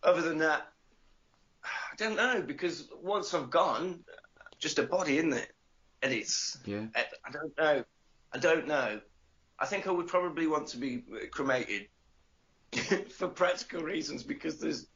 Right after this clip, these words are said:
Speaker 1: there's le-, it takes up less space. Really cold, but <laughs>
Speaker 2: Well, do you know, at the end of the day, you're, the last thing you ever do is reduce your carbon footprint. That's good.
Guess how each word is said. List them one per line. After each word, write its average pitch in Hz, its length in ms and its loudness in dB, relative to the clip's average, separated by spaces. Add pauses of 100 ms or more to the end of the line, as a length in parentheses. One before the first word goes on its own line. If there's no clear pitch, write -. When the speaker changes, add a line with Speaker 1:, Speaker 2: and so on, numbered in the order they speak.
Speaker 1:
there's 156 220 -2
le-, 170 200 4
it 160 160 -6
takes 151 260 -8
up 131 60 -8
less 135 200 -2
space. 147 480 -6 (540)
Really 165 240 -2
cold, 147 600 2
but - 160 -10 (180)
<laughs> - 140 -2
Speaker 2:
Well, 285 180 12
do 240 120 6
you 285 60 4
know, 147 160 10
at 170 80 8
the 185 80 8
end 202 100 4
of 185 60 0
the 208 80 10
day, 180 260 8
you're, 131 340 8
the 131 280 8
last 175 340 6
thing 170 180 12
you 151 160 8
ever 139 200 6
do 104 500 8 (400)
is 135 240 8
reduce 147 400 10
your 147 120 10
carbon 147 400 8
footprint. - 600 0 (100)
That's - 300 0
good. 262 560 6